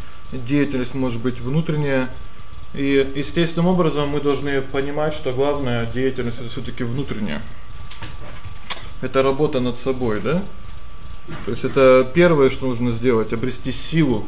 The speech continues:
для работы над собой. Для любой деятельности нужна сила.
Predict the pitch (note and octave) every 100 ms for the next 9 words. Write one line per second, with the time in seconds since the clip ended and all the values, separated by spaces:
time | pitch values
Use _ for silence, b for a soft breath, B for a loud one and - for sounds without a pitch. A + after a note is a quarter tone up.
0 | - - - - - - A#2+ A#2+ A#2 A#2+
1 | B2 A#2 A2+ G#2+ - B2 A2+ A2 - D#2+
2 | A#2+ C#3 D3+ E3+ F3+ D#3 E3 D#3 D3 C#3+
3 | - C#3 C3+ C3+ C3 - C#3 C3